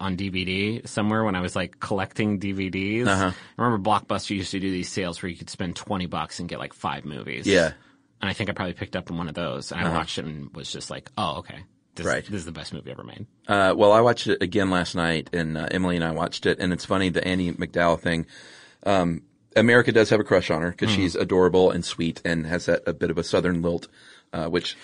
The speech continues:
Speaker 1: Did you see Magic Mike X X L?
Speaker 2: No.
Speaker 1: She is extremely good in Magic Mike
Speaker 2: Really?
Speaker 1: X X L,
Speaker 2: I didn't know
Speaker 1: yes.
Speaker 2: she was in that.
Speaker 1: Yeah, she just, uh, the, the,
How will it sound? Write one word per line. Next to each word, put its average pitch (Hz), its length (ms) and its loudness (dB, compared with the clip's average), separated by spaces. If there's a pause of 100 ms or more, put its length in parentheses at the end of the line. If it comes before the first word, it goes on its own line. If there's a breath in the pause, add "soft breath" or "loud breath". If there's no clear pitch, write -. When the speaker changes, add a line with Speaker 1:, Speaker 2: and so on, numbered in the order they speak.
(220 loud breath)
Speaker 1:
Did - 80 -8
you 151 60 -2
see 180 120 2
Magic 139 280 2
Mike 139 180 2
X 127 160 0
X 117 160 -2
L? 123 240 0 (460)
Speaker 2:
No. 104 360 6
Speaker 1:
She - 200 2
is 120 100 2
extremely 113 720 -2
good 98 220 -2
in 95 100 -2
Magic 92 300 -2
Mike 101 140 0
Speaker 2:
Really? 185 340 8
Speaker 1:
X 80 60 0
X - 100 -6
L, 80 160 -4
Speaker 2:
I 117 100 4
didn't 160 120 6
know 160 40 4
Speaker 1:
yes. 156 60 2
Speaker 2:
she 151 100 2
was 135 100 2
in 165 120 0
that. - 200 -8
Speaker 1:
Yeah, 147 200 2
she 131 240 -2
just, 135 360 -4
uh, 104 240 2
the, 98 400 -2
the, 95 300 -6